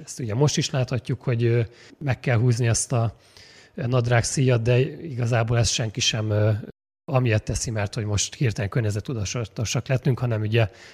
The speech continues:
megkaptuk az első energiaszámlákat. Nagyon röviden csak, ö, néhány példát hoztam, hogy ugye mi, mi várható, hogy az éghajlatváltozás következtében.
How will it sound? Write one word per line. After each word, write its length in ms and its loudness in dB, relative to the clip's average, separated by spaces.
megkaptuk 480 -2
az 120 0
első 460 2
energiaszámlákat. 1080 -4
Nagyon 340 6
röviden 380 6
csak, 300 0
ö, 180 2
néhány 360 2
példát 340 2
hoztam, 320 -4
hogy 180 -2
ugye 340 0
mi, 120 0
mi 180 2
várható, 420 0
hogy 80 -2
az 100 -4
éghajlatváltozás 840 -6
következtében. 840 -4